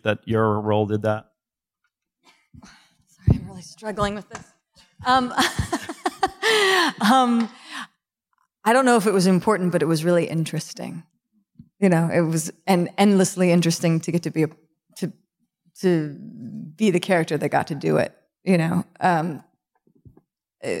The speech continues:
Speaker 2: yeah, I, I just think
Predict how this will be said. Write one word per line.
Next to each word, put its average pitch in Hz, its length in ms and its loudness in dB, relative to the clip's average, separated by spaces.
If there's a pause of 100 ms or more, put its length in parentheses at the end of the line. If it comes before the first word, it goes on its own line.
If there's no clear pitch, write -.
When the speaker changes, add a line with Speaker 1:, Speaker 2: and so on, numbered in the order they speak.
(800)
Speaker 2:
yeah, 208 380 0
I, 185 220 0
I 190 80 2
just 180 240 -6
think 185 460 -2